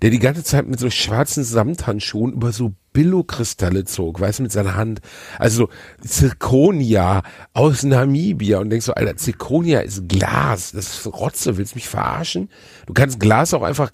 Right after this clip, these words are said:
verhärtetes Quarz nennen, ist es dann besser? Ne? Und dann irgendwie,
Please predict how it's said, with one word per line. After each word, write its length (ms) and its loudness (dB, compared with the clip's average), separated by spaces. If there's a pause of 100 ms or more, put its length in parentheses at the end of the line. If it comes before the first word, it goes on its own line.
(160)
verhärtetes 640 -2
Quarz 520 0
nennen, 240 -4
ist 60 -6
es 160 -6
dann 200 0
besser? 440 -4 (560)
Ne? 240 2
Und 160 -4
dann 180 0
irgendwie, 360 0